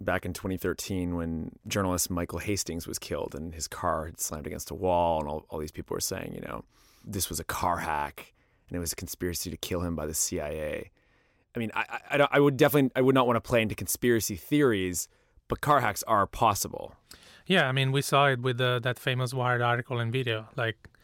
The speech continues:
Speaker 2: those guys, uh, Charlie Miller and Chris Valasek, they just took a, a Cruze, uh, a Jeep, I think it was. They started it and figured out that they could not only monitor, like,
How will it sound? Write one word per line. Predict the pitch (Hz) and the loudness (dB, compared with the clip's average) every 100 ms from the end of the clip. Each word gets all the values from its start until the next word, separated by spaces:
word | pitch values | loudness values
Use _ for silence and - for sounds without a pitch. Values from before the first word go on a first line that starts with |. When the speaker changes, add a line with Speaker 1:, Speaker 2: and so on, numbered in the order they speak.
| - - - _ _ - | -20 -20 -20 _ _ -4
Speaker 2:
those | 131 123 131 | 0 0 0
guys, | 135 127 123 123 | 2 4 4 0
uh, | 127 120 113 | 0 -2 0
Charlie | - 123 127 | 0 2 2
Miller | 123 120 | 2 0
and | 117 | 0
Chris | 117 135 | -2 -2
Valasek, | 170 165 143 - 127 123 - _ _ - - _ _ _ | 2 2 2 0 0 -2 -10 _ _ -20 -20 _ _ _
they | 139 127 131 131 131 151 _ - - | 2 4 4 4 0 -4 _ -20 -2
just | 131 117 - | 0 0 -4
took | - 131 | -4 -2
a, | 139 123 120 123 - | 2 2 2 -2 -6
a | |
Cruze, | - - 139 131 127 127 - - | -8 0 2 2 0 -4 -10 -4
uh, | 143 127 131 | -2 0 0
a | |
Jeep, | 127 - 131 135 | -2 -2 -2 -2
I | |
think | 123 135 143 | -2 -2 -2
it | |
was. | 131 131 127 - - _ _ 147 | -2 -2 -4 -12 -20 _ _ 2
They | 135 | 4
started | - - 139 131 | 4 4 4 6
it | 135 147 | 4 4
and | 151 123 | 2 0
figured | - 131 131 | 0 2 4
out | 131 135 | 4 4
that | 131 127 131 | 2 2 0
they | 131 | -2
could | - 139 127 151 _ | 0 -2 -2 -8 _
not | 147 135 139 | 0 2 4
only | 139 131 | 4 2
monitor, | 123 127 127 123 123 120 120 | 2 2 2 2 2 2 2
like, | 123 117 | 0 -2